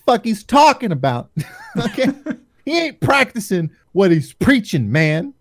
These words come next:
Speaker 1: all right? He ain't living in Harlem with the real people that of, of his, I don't know, color, I guess.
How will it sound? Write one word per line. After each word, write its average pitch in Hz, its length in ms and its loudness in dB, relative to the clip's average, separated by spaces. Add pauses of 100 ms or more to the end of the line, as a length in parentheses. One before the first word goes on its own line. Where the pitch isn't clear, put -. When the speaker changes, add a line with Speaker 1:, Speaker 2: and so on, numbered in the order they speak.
(720)
Speaker 1:
all 170 60 -8
right? 233 260 -8 (460)
He 247 140 -12
ain't 247 100 -14
living 214 220 -2
in 151 80 -2
Harlem 175 680 0 (300)
with 143 240 -4
the 127 80 -2
real 151 560 0
people 151 600 -2 (500)
that 139 200 -6
of, 135 220 0
of 120 240 -2
his, 139 580 -2 (140)
I 127 100 -4
don't 120 120 2
know, 113 180 -2 (100)
color, 139 560 2
I 139 160 2
guess. 143 460 -2